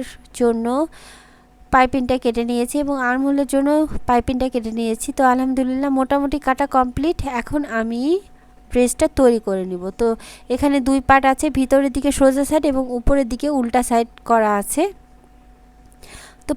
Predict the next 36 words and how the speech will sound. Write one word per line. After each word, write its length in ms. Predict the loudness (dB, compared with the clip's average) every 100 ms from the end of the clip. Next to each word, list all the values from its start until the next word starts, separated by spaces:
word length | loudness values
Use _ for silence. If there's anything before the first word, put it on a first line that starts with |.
| 2
প্রথমে 360 | 4 4 4 4
আমি 120 | 4 0
এখানে 220 | -2 -4 -4 -6
একটা 200 | -6 -4 0
পার্ট 180 | 0 0 -2
নিয়ে 120 | -4 -4
নিব 120 | -2 0 0
এবং 140 | 0 -2 -8
একটা 200 | -4 -2
পার্ট 180 | 0 0 -2 -4
নিয়ে 280 | -4 -4 -2 -2 0 0
আমি 180 | 0 -2 -4 -6 -20 -8 -2
নিচের 280 | 0 2 0 0
পোর্শনটা 600 | 0 0 -2 -6 -6 -2 0 2
লাগিয়ে 300 | 0 -2 -4 -6
নেব। 120 | -8 -10 -12 -20 -20 -20 -20 -20 -20 -10 -2
যেহেতু 220 | 0 2 2
এখানে 240 | 2 0 0 0
একদমই 400 | -4 -6 -2 -2 0
টুকরো 220 | -2 -2 0
কাপড় 260 | 0 -2 -2
দিয়ে 120 | -2 2
তৈরি 200 | 0 0 -2
করছি, 320 | -6 -4 -4 -4 -8 -20 -20 -6 2
তো 60 | 2 4
নিচের 260 | 0 0 0 2
পোর্শনটা 400 | 0 0 -2 0 2
লাগানোর 380 | 0 0 -2 -4 -4
আগে 200 | -4 -2 -2
এখানে 220 | -2 -2 -2
আমাদেরকে 340 | -2 -4 -4 -4
একটা 140 | -4 -4 -2
কাজ 140 | -4 -2
করে 140 | -2 0
নিতে 160 | -2 0 0
হবে, 160 | 0